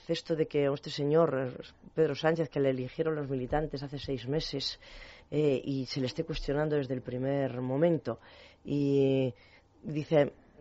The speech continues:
Zapatero, "A mí también me pasó, que es verdad". Dice, "A mí también me pasó", dice, "Es que hay u-, unas inercias muy fuertes". y voy a las inercias, en relación a la información que estaba dando Carmen de los apoyos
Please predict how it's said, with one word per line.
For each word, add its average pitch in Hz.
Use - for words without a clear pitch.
Zapatero, 135
"A 135
mí 160
también 156
me 131
pasó, -
que -
es 117
verdad". 160
Dice, 151
"A 165
mí 175
también 180
me 156
pasó", 151
dice, 160
"Es 160
que 175
hay 160
u-, 160
unas 156
inercias 175
muy 147
fuertes". -
y 139
voy 156
a 165
las 143
inercias, -
en 147
relación 156
a 135
la 135
información 139
que 147
estaba 135
dando 139
Carmen 147
de 139
los 127
apoyos 139